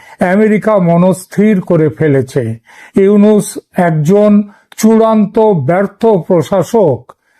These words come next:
সেটা বুঝেছে ট্রাম্প প্রশাসন।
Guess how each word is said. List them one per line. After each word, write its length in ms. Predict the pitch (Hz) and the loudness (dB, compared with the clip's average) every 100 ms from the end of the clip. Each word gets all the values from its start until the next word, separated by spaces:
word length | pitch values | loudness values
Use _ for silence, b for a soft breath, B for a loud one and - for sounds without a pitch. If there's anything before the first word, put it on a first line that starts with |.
| _ | _
সেটা 420 | - - 202 208 190 | -8 -4 -2 0 0
বুঝেছে 640 | 156 175 190 180 196 196 | 0 0 0 0 -2 -2
ট্রাম্প 440 | 196 175 165 165 | -2 -2 0 -2
প্রশাসন। 760 | - 156 123 165 127 156 101 | -2 -4 -2 -4 -4 -4 -6